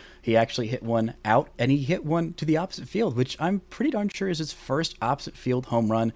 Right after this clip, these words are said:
of his big league career. That has been the one knock on Josh Smith, is this guy does not hit for power. He's, he's got pretty decent contact rate. He's got a really good walk rate, and he is a magnet for getting hit by baseballs. Um, hopefully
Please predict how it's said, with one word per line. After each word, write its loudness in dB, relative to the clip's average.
of 2
his 0
big 0
league 0
career. -2
That -2
has -2
been 2
the 2
one 0
knock -2
on 0
Josh -4
Smith, -4
is -4
this 2
guy 4
does -2
not -2
hit -10
for -12
power. -2
He's, -6
he's 0
got 0
pretty -2
decent -2
contact 0
rate. 0
He's -4
got 2
a 0
really 2
good 2
walk -2
rate, 0
and -2
he -4
is 0
a 0
magnet 0
for -10
getting 2
hit -6
by -4
baseballs. 0
Um, 0
hopefully -2